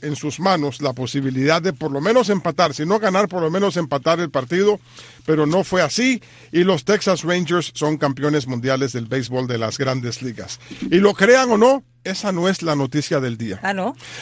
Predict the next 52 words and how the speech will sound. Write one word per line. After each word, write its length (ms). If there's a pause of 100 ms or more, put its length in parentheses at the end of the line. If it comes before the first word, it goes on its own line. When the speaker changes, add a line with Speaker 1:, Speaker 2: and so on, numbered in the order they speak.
Speaker 1:
Para 220
que 100
tú 160
veas 320
cómo 220
está 160
el 80
mundo 260
del 160
deporte, 640 (280)
que 100
el 80
último 360
juego 320
de 60
la 100
Serie 260
Mundial 520
no 260
es 140
la 120
noticia 440
deportiva 500
del 140
día 180
en 80
Radio 240
Martí. 320 (520)
Speaker 2:
¿Cuál 200
es 100
la 100
noticia? 140
Speaker 1:
Justamente 580
cuando 680
Leo 260
Messi 400
y 100
el 120
Inter 240
Miami 460
estaban 380
empacando 720
y 80
esperando 480
la 120
guaguita 600
para 320
ir 140
a 120
la, 160
al 120
aeropuerto, 580